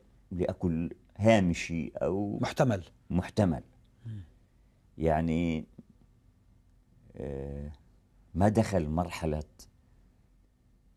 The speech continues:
Speaker 1: آه، قتل دبلوماسيين، آه، أو اعتداءات كبرى. عام سبعة وثمانين أبو نضال اتخذ، يعني،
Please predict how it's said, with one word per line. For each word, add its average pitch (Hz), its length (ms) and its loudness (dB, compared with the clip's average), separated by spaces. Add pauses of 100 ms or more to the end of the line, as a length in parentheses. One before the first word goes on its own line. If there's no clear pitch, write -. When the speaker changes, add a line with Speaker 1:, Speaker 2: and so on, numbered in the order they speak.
(140)
Speaker 1:
آه، 65 920 -8 (460)
قتل 90 340 -2
دبلوماسيين، 73 1160 -4 (1300)
آه، 64 840 -10
أو 78 160 0
اعتداءات 76 640 0
كبرى. - 360 -6 (1400)
عام 131 300 2
سبعة 131 300 2
وثمانين 120 680 2
أبو 87 240 0
نضال 87 380 2
اتخذ، 95 600 -2 (340)
يعني، 69 460 -4